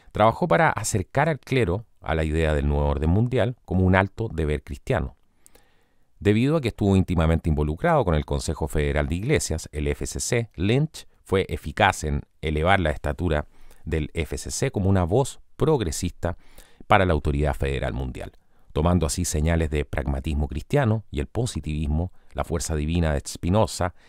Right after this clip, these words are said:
y la tero-, teología liberal. El movimiento, además del evangelio social, buscó una evolución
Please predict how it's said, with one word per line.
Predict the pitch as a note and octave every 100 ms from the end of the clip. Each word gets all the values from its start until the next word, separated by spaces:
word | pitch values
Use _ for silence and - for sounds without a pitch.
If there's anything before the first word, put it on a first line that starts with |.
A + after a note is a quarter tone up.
| -
y | F2+
la | F2
tero-, | F2+ F2+ F2+ -
teología | E2+ D#2+ D2+ - D2+
liberal. | D2+ F#2 C3+ C2+ - - - - - - -
El | F2+
movimiento, | G2+ G#2 D#3+ F3
además | C#3 B2
del | A#2+ G2+
evangelio | D#2+ D2 C3 C3+
social, | A#2+ - A2+
buscó | G2 E2+ - G3+
una | A#2 E2
evolución | D2 C#2+ C#2+ - D#2 D2